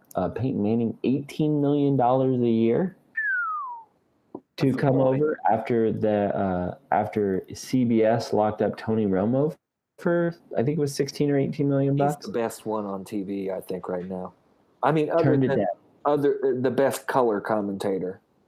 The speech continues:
Speaker 1: Mm-hmm.
Speaker 2: for sure. I like
Speaker 1: No,
Speaker 2: Al
Speaker 1: he's just
Speaker 2: Michaels.
Speaker 1: he's, he's, he's a s-, a future seer.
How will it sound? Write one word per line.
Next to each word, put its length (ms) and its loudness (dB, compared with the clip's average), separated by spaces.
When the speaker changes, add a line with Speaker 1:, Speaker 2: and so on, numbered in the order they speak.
Speaker 1:
Mm-hmm. 360 0
Speaker 2:
for 140 2
sure. 420 -2
I 120 4
like 200 4
Speaker 1:
No, 120 4
Speaker 2:
Al 80 4
Speaker 1:
he's 120 4
just 140 2
Speaker 2:
Michaels. 240 -4
Speaker 1:
he's, 320 0
he's, 320 0
he's 300 -2
a 60 2
s-, 280 -6
a 260 0
future 480 0
seer. 460 -2